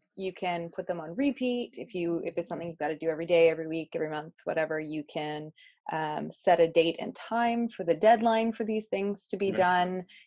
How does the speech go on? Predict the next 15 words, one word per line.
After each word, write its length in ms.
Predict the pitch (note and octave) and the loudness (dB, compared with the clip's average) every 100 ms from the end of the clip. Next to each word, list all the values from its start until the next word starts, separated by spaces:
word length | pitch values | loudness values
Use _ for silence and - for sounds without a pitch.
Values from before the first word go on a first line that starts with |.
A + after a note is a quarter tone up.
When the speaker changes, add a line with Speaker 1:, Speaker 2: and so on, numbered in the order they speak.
| - | -2
Speaker 1:
You 160 | F3+ | 0
can 180 | F3 F#3 | 0 0
set 220 | F3+ F3 | 2 2
them 100 | - F3 | 4 2
up 120 | E3+ | 2
in 200 | E3 E3 | 0 -2
projects 1000 | - E3+ D#3+ F#3 A#3 C#4 E4 - - - - - | -2 2 4 4 4 4 2 -10 -18 -18 -20 -18
so 280 | - F3 | -2 0
that 220 | E3+ D#3+ - | 2 0 -2
you, 320 | E3 D#3+ D#3+ D#3 | -4 -2 -2 -2
you 180 | E3 E3 | -4 -2
have 160 | D#3+ | 0
a 60 | E3 | 0
project, 600 | - E3+ E3+ E3 D#3+ - | 2 2 4 4 2 -4
say, 460 | - E3+ D#3+ D#3+ | -2 2 2 0